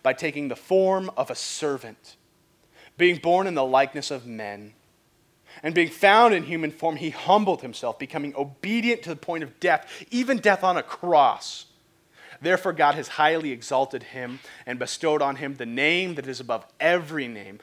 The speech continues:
so that at the name of Jesus every knee should bow in heaven and on earth and under earth, and every tongue confess that Jesus Christ is the Lord, to the glory of God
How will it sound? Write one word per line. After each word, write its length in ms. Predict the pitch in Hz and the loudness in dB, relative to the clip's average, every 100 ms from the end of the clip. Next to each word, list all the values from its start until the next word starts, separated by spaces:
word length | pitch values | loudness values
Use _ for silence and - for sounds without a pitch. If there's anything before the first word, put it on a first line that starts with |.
| - | -20
so 160 | - 151 | -14 -6
that 100 | 143 | 2
at 140 | 165 | 2
the 80 | 196 | 2
name 220 | 196 180 | -2 -4
of 140 | 180 151 | -6 -8
Jesus 380 | 147 135 127 139 | -6 -6 -6 -10
every 260 | 123 127 | -8 -8
knee 260 | 123 143 180 | -6 -4 -4
should 260 | - 120 | -4 -4
bow 320 | 143 139 147 117 | 2 4 4 2
in 60 | |
heaven 380 | - 175 165 170 | -2 0 0 -4
and 120 | 131 | -4
on 160 | 120 123 | -4 -2
earth 240 | 175 165 | -2 -2
and 100 | 117 - | -10 -2
under 280 | 185 180 | -2 0
earth, 300 | 175 170 165 - - 123 | -2 -2 -4 -10 -12 -10
and 100 | 123 | -2
every 320 | 175 185 226 | 0 0 -4
tongue 260 | 196 - 180 | -8 -6 -8
confess 500 | - 151 - 123 - - - - | -8 -12 -6 -6 -6 -16 -20 -10
that 160 | 120 | -10
Jesus 480 | 117 139 262 185 175 | -6 2 2 2 -4
Christ 400 | - 143 123 - | -2 -2 -2 -4
is 100 | 123 | -14
the 100 | 123 | -12
Lord, 380 | 113 107 107 104 - - _ | -10 -8 -8 -10 -16 -20 _
to 80 | 135 | -12
the 80 | 123 | -10
glory 640 | 139 160 165 143 113 107 - _ - | -4 0 2 2 -4 -10 -18 _ -12
of 160 | 117 | -10
God 500 | 127 131 117 110 104 | 0 2 4 2 -2